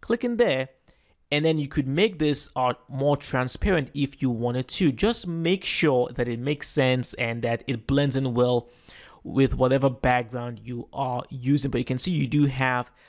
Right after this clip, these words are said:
uh, that option. You could even make the borders rounded. So you come over here to border radius, click, click in there, and then where you have border radius, you could just apply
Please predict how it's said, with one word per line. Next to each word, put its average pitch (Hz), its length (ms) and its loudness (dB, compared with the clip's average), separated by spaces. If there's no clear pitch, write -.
uh, 120 300 0
that 127 440 -2
option. 113 560 0
You 165 120 -4
could 180 200 0
even 214 640 2
make 131 420 2
the 131 120 0
borders 131 720 2
rounded. 131 640 0
So - 100 0
you 135 120 0
come 196 140 -6
over 175 200 0
here 156 140 -2
to - 120 -10
border 147 480 0
radius, 117 680 -2
click, 135 200 -4
click 226 200 0
in 240 140 2
there, 139 300 2
and 139 80 -2
then 175 80 2
where 226 80 2
you 214 140 0
have 165 260 -2
border 143 240 2
radius, 120 440 0
you 131 40 -2
could 127 160 -4
just 180 280 0
apply 135 540 -2